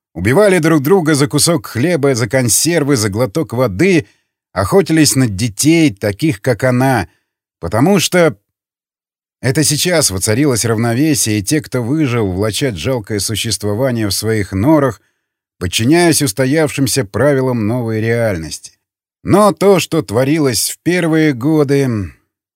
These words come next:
А зачем было доводить до того, что происходило тогда и происходит ныне? Неужели не было другого выбора у всего человечества?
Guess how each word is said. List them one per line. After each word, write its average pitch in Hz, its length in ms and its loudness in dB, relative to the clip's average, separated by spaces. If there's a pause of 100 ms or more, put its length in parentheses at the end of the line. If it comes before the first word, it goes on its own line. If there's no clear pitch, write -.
(300)
А - 80 -6
зачем 202 380 0
было 196 200 6
доводить 185 520 2
до 127 120 0
того, 160 320 0
что 135 220 -4
происходило 123 640 -2
тогда 127 460 -2
и 107 40 -2
происходит 104 760 -4
ныне? 95 440 -4 (580)
Неужели 120 460 2
не 202 160 2
было 175 180 0
другого 151 500 0
выбора 127 360 0
у 98 100 0
всего 123 340 -2
человечества? 123 920 -2